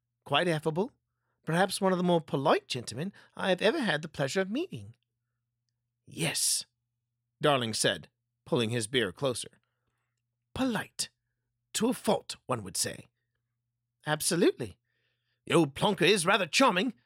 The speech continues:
especially with his local subjects, isn't he?" Araha blinked. "What?"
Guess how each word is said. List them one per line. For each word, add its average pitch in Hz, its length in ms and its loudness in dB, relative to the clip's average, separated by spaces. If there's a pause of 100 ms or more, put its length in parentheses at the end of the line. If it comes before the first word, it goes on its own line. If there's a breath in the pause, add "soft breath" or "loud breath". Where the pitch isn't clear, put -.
(260)
especially - 460 -2
with 120 120 -6
his 110 200 -2
local 131 340 -2
subjects, - 480 0
isn't 208 260 0
he?" - 200 -16 (1200)
Araha 143 400 2
blinked. 123 400 -2 (680)
"What?" - 340 -4